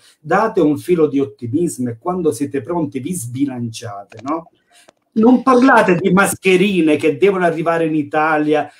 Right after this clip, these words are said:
eh, e non sono ancora arrivate a cinquanta centesimi. Cioè, questo governo, è successo nel governo nazionale chiedere scusa ai cittadini da parte del Premier Conte,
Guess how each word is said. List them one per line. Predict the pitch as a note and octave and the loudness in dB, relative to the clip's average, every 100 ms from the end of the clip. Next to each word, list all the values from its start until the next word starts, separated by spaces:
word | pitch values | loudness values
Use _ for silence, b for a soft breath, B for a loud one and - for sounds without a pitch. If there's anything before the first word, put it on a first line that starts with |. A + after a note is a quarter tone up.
| B D3+ | B -8
eh, | E3 E3 | -6 -6
e | - F#3+ | -2 0
non | F3+ F#3 | 2 0
sono | - E3+ | -2 -2
ancora | D#3+ D3 D#3+ D3+ | -2 0 2 2
arrivate | C#3 D#3+ D#3 | 0 -2 -2
a | - | -4
cinquanta | C#3+ A#2+ D3+ C#3+ B2+ | -6 -2 -4 -4 -4
centesimi. | D3 C3 C#3 C3 A#2 C3 C3 | -4 -4 -4 -6 -6 -8 -2
Cioè, | A3+ G3 A#2+ b b b | 0 0 -2 b b b
questo | - B3 B3 F#3 D#3 | 2 2 2 -6 -2
governo, | F3+ F3+ F3 D#3 C#3+ D3 D#3 F3 F3 _ _ _ | -2 0 -2 -2 0 0 0 -4 -10 _ _ _
è | E3 | -12
successo | - - C#4 - | -10 -2 -2 0
nel | F3 E3 | 0 0
governo | E3+ G3 G3 | -2 -2 -2
nazionale | F3+ F3 - F3 E3 D3 C3 G3 - | -2 -4 -4 -4 -2 -2 -4 -8 -4
chiedere | F3+ F3 E3+ | -2 -2 -4
scusa | D#3+ - G#3 F3 | -6 -8 -8 -4
ai | D3+ C#3+ | -4 -4
cittadini | F3+ - F#3 F#3 E3+ C#3 | -8 -8 -6 0 0 0
da | C3 | -4
parte | C3+ D#3 D3 | -6 -6 -4
del | C3 | -8
Premier | A#2 D3+ D3+ F#3 | -4 -2 -2 -4
Conte, | - C3+ A2+ A2+ E3 | -6 -8 -6 -8 -8